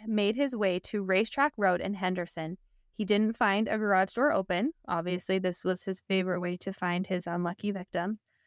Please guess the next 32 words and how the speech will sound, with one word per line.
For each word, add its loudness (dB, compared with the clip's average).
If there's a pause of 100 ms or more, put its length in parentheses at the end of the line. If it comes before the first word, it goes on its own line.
(200)
But 6
unfortunately, 2
he -4
did 2
find 2
a 2
back -2
door 2
that 0
was -4
unlocked, -6 (220)
the 0
Berry -2
family -6
home. -6 (440)
He 0
crept 0
into 2
the 4
house. 0 (240)
Nancy 2
Berry 2
had -4
just 0
been 2
awoken 2
from -2
sleep -2
by 2
her -2
newborn 0
baby. -4